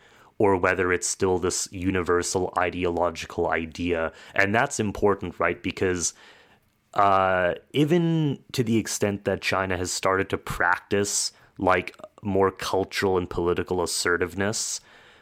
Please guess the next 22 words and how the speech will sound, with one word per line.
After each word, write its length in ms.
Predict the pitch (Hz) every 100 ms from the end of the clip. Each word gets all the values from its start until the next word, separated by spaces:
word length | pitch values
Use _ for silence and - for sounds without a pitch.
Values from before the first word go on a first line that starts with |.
| _
uh, 520 | - 98 95 92 92 90
it 140 | - 95
has 200 | 101 90
not 300 | 92 107 117
been 120 | 135
in 100 | 123
the 140 | 110
ideological 800 | 98 98 92 90 87 87 - -
sense, 580 | 80 - 95 82 76 -
right? 320 | 82 82 90 -
Apart 420 | 101 - 110 104
from, 220 | 110 101
like, 180 | 95 92
re-, 320 | 87 85 101
very 420 | 101 92 90 92 87
realpolitik 960 | 80 92 85 87 - 87 85 - 92
geared 220 | - 87
alliances, 920 | 85 80 90 87 85 - 85 76 - - - - - -
um, 340 | - 90 87 85
like 240 | 85 82
maybe 280 | 95 87 87
Venezuela, 880 | 82 82 78 78 87 90 85 80 76